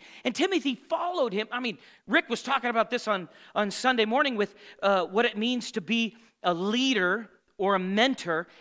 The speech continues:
and have a student or a disciple under you. And you, and one of those, his points was, is you look around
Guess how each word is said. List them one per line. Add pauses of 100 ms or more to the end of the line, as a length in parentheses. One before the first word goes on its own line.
and
have
a
student
or
a
disciple
under
you. (320)
And
you, (240)
and
one
of
those,
his
points
was,
is
you
look (400)
around